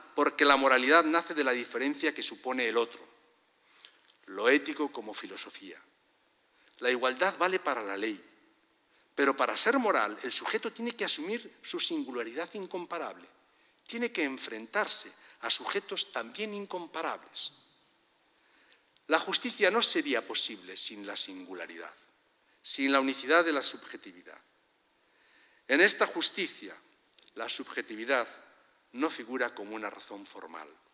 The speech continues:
sino como individualidad. La razón formal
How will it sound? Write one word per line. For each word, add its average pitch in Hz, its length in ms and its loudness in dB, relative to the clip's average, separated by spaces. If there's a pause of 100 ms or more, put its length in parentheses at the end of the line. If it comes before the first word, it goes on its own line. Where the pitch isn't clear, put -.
(500)
sino 117 340 -6
como 110 220 -8
individualidad. 95 760 -10 (1900)
La 120 160 0
razón 165 320 -2
formal 131 420 -6